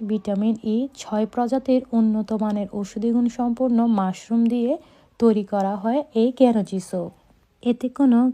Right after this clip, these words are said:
কৃত্রিম কেমিক্যাল বা ক্ষতিকারক রাসায়নিক পদার্থ নেই, সম্পূর্ণ ন্যাচারাল, সম্পূর্ণ ভেষজ উপাদান দিয়ে তৈরি বলে সব ধরনের স্কিনে সাবানটি একশো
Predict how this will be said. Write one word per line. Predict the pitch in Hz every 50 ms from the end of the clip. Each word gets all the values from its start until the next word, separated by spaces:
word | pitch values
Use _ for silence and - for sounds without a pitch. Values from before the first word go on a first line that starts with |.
| - _
কৃত্রিম | - 247 240 - _ - 233 220 220
কেমিক্যাল | 214 - 208 196 196 208 214 208 - 262 247 233
বা | 190 196 190 196 214 240 254 -
ক্ষতিকারক | - - 220 208 - 220 208 - 240 233 220 214 214 214 _ -
রাসায়নিক | 202 180 175 175 175 - - 220 226 226 240 240 240
পদার্থ | - 247 214 240 233 233 _ -
নেই, | 254 233 240 247 254 262
সম্পূর্ণ | 254 - - 233 208 196 196 196 - 226 220 214 226 233
ন্যাচারাল, | 226 208 190 185 180 180 - 220 220 220 233 240 254 269 285 -
সম্পূর্ণ | - - - 220 208 208 202 - 247 262 254 247 220 220
ভেষজ | 226 196 - 220 220 202 - - 233 214 208
উপাদান | 247 247 240 - 247 233 247 247 240 247
দিয়ে | 233 262 262 254 226 220
তৈরি | 220 - - 208 208 208 214 214
বলে | 180 - 233 202 202 220 233 - _ _ - _ _
সব | - - - 220 208 180 190 190 -
ধরনের | 220 233 240 240 233 254 262 247
স্কিনে | 247 - - - 262 240 233
সাবানটি | 233 - - 190 180 175 196 208 214 214 247 247 -
একশো | - 202 190 - - -